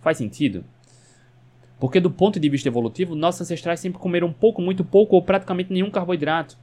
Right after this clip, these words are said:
E caçavam, coletavam, caminhavam dezenas, centenas de quilômetros, porque nossos ancestrais eram nômades.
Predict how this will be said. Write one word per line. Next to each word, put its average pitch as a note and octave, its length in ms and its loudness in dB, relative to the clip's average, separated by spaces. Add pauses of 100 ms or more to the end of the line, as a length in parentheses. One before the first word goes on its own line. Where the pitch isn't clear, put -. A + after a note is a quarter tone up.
(140)
E F3 100 -2
caçavam, B2+ 640 0 (220)
coletavam, A#2 640 2 (200)
caminhavam D3+ 840 4
dezenas, C#3 580 2
centenas F3+ 460 0
de C#3+ 80 0
quilômetros, C#3+ 320 -2
porque D#3+ 200 -4
nossos G3 200 -2
ancestrais F#3+ 400 -2
eram G3+ 160 -2
nômades. F3+ 720 -4